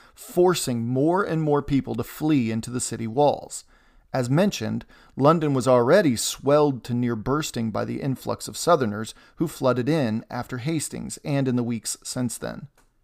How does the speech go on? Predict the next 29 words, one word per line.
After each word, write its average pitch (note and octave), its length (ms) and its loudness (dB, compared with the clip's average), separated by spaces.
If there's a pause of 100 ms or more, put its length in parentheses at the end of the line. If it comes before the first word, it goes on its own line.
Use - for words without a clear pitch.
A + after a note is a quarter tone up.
(360)
thus C#3 220 2
stressing A#2+ 440 -2 (120)
every C3+ 320 2
resource B2 480 -2
to B2 140 -6
a A#2+ 60 -4
breaking A#2+ 380 -4
point. - 320 -14 (920)
He D3 140 2
was D#3+ 160 0
desperate D3+ 460 0
to D#3 160 0
avoid B2 380 -2
pushing D3 260 -4
his D3 140 -6
way A#2+ 220 -2
into D#3 360 -6
the E3+ 100 -6
kingdom's B2 540 -4
largest C3 720 -4 (320)
and A#2+ 120 0
most A#2 260 -2
influential C#3 640 -2
city. - 480 -6 (960)
Rex D#3 340 -2
writes, A#2+ 460 0
quote, - 420 -4 (720)
"He D#3 140 0
was D#3+ 220 2